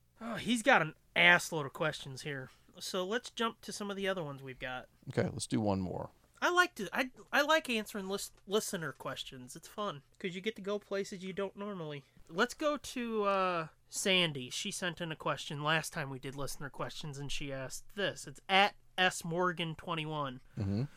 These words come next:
Speaker 1: She said, "What have you guys learned about each other that you never knew?" That's a good question.
Speaker 2: Hmm.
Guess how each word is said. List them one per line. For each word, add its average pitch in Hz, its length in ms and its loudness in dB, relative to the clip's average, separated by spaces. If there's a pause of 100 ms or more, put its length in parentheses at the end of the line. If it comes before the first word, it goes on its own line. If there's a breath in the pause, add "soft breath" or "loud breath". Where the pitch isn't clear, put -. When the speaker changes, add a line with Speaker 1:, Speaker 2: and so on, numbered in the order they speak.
Speaker 1:
She 254 240 4
said, 165 280 4
"What 208 120 10
have 294 100 4
you 302 120 4
guys 233 360 6
learned 202 340 6
about 160 280 2
each 151 180 -4
other 160 220 2
that 156 180 0
you 151 120 -2
never 160 320 2
knew?" 156 400 0 (140)
That's 277 180 2
a 285 40 4
good 180 280 0
question. 165 460 -4 (260)
Speaker 2:
Hmm. 98 560 -2